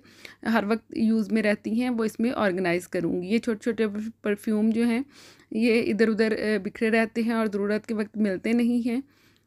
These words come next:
और जो भी चीज़ें हर वक्त यूज़ होनी होती हैं इसमें ऑर्गेनाइज करके हम रखेंगे तो एक तो ये हैंडी भी हो जाएंगी और दूसरा, अ,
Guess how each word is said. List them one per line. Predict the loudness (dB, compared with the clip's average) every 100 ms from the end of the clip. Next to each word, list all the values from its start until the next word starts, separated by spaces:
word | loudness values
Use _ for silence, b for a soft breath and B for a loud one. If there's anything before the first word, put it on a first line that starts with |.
| _ -2
और | 0 0 -2
जो | -2 0
भी | 2 2
चीज़ें | 2 0 0
हर | 0 0
वक्त | -2 0
यूज़ | 0 0
होनी | 0 2
होती | 0 0 0
हैं | 0 0
इसमें | -4 -2 -2
ऑर्गेनाइज | 0 0 0 0 -2
करके | -2 -4 0
हम | -2 0
रखेंगे | -4 -2 -2 0 0 -2 B B B
तो | -4 -2 -2 2
एक | 2 2
तो | 0
ये | 2
हैंडी | 2 2 0 2
भी | 2
हो | 2
जाएंगी | 2 2 2 2
और | 2 2
दूसरा, | 0 -4 0
अ, | -2